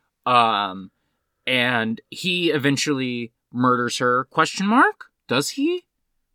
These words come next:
He's certainly in jail for murdering her, and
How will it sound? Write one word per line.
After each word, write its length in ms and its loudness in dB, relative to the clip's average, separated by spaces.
He's 180 -2
certainly 400 2
in 120 -2
jail 260 4
for 120 -4
murdering 480 2
her, 340 -2
and 400 0